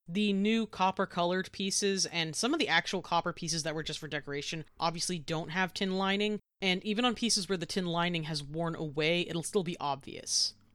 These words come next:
Now, when tin oxidizes, it mostly turns black, so that'll be pretty easy to spot, I think. You also want a fair amount of heaviness. The wall hanger gelatin molds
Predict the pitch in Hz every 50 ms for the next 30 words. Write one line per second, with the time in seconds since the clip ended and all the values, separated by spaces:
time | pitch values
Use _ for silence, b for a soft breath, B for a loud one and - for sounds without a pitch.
0 | _ _ _ _ - 185 196 190 190 185 175 - 254 247 - 202 202 190 - 208
1 | 202 185 175 165 165 147 165 156 160 165 165 156 - - 156 - - - 143 135
2 | 143 147 147 151 170 160 147 131 120 113 - - - - b b b b - -
3 | - 175 165 160 160 156 185 190 190 170 151 185 180 - - - 185 170 170 160
4 | 156 156 147 135 151 139 147 - - - 139 131 127 127 127 131 123 107 92 -
5 | - - - - - - - - - - _ _ _ - 240 277 285 - 349 240
6 | 202 220 220 220 214 - - 190 180 - - 196 202 202 196 190 165 165 - -
7 | - - - 185 170 160 165 151 143 127 - - - - - - - _ _ _
8 | _ - 170 175 185 170 151 180 185 185 208 214 214 - - 220 214 208 208 202
9 | 170 175 175 175 175 170 165 - - - - - - 180 165 160 165 156 - 175
10 | 165 160 156 156 156 156 156 147 151 139 - - - -